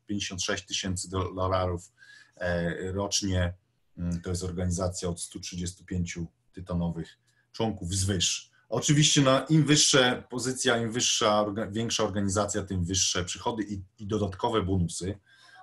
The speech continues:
Mamy tutaj taki niedawno bonus dodatkowy, który doszedł, tak zwany matching bonus za, za każdą osobę, którą, której ty sprzedasz członkostwo. E,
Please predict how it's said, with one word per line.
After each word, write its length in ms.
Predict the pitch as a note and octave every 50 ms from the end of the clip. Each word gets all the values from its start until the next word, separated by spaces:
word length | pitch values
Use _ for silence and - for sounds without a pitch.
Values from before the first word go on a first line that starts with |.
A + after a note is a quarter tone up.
| - - G2
Mamy 280 | G2 A#2+ C3 C#3 C3+
tutaj 280 | C3+ - - C3 A#2+ A#2
taki 240 | - A2 - - A#2
niedawno 400 | A#2 A#2 A#2+ A#2+ A#2 A2+ A2+ G#2
bonus 380 | G2+ A2 A2+ A2+ G#2 F2+ F#2 F#2+ F#2+ G2 G2 - _ _ _ _ -
dodatkowy, 800 | - G#2+ A2+ A#2 G#2 G#2 G2+ - - - A2+ G2+ G#2+ G2+ F#2+ - - - - -
który 180 | - A2 A2 G2
doszedł, 320 | G#2+ A2 G2+ - F2 F2
tak 160 | - F2 F#2
zwany 240 | F#2+ G2+ G2+ G2+ G2
matching 400 | G#2 A#2 A#2+ A#2+ - A2+ G#2+ G2+
bonus 360 | G#2+ A#2+ A#2+ A#2 A2+ G#2 -
za, 260 | - G#2 G2 G2+ G2 - - - - - _
za 180 | - F#2+ G2+ F#2+
każdą 340 | F#2 C3+ C#3 C3+ B2+ C3 A#2+
osobę, 320 | A2+ - - C3 A#2 A#2
którą, 480 | - - - A#2+ A2 G#2+ G#2 G#2 G#2 G#2
której 300 | - - G#2+ G2+ G2 F#2
ty 120 | - A2+
sprzedasz 480 | - - - - - G#2+ G#2 G2+ - -
członkostwo. 720 | - G2+ F#2 - - - - - - - - F3 - - _ _ _ _ _ - _ _ - -
E, 320 | - F2 F2+ F2 F2 E2